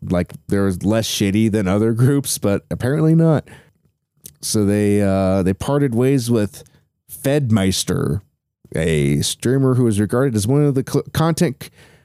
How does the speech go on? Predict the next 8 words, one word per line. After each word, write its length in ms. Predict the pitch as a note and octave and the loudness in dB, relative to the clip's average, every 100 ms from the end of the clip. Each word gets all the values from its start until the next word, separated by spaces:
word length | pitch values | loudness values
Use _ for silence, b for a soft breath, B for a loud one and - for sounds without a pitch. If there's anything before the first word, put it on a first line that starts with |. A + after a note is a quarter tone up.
| b | b
Content 360 | - E3+ F3+ C3+ | -2 0 0 0
Collective's 440 | D#3+ D3+ D3+ A#2 | 2 2 0 -2
biggest 360 | G#2+ E3 F3+ - | 0 0 0 0
personalities 680 | F3+ E3+ E3 E3+ E3+ C3+ | -2 0 2 2 2 2
alongside 1600 | B2+ B2 C3 C3+ C3+ C3+ - - _ _ _ - B2 B2 B2 A#2+ - - | 2 2 2 2 2 2 0 -14 _ _ _ -2 0 2 0 0 -4 -4
Pokimane, 880 | - D3+ D3 C3+ C3+ C3 C3 C3 A#2 | -2 0 0 2 2 2 2 0 -2
Lily 800 | - A2 A2+ C#3 D3 D3+ D3+ C#3 - - | 0 2 4 4 4 4 4 2 -4 -16
Pichu, 760 | - D#3+ C#3+ - A#2+ A2+ A2+ A2+ | -2 0 0 2 2 4 2 0